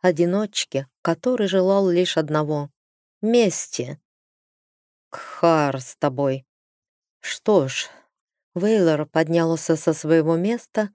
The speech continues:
и направился к двери, поправляя полы пиджака. «Жду от тебя хороших вестей как можно скорее».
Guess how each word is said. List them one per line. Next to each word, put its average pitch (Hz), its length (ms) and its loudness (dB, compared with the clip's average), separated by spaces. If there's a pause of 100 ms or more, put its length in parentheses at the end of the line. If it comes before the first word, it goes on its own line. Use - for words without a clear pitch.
(380)
и 185 80 -2
направился 208 720 -2
к 160 120 -4
двери, 156 680 0 (300)
поправляя 156 580 0
полы 151 360 0
пиджака. 147 760 -8 (840)
«Жду 143 340 0
от 180 160 2
тебя 156 240 2
хороших 165 540 0
вестей 156 400 2
как 180 260 -2
можно 151 320 0
скорее». 135 640 -2